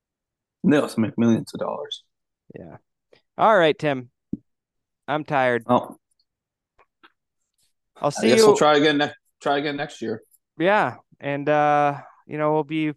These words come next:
Speaker 2: football focused. I was thinking today, Tim, just, you know, for all our loyal listeners out there,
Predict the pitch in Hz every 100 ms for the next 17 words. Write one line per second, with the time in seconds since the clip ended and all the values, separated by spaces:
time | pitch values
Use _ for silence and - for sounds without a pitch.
0 | _ 180 175 175 170 180 170 185 180 -
1 | _ _ _ _ _ _ _ _ _ _
2 | - 180 214 320 349 403 370 381 349 247
3 | 226 190 - _ _ _ _ - 202 -
4 | - 196 208 170 165 170 180 196 190 175
5 | 185 180 165 175 175 170 165 143 - 139
6 | 135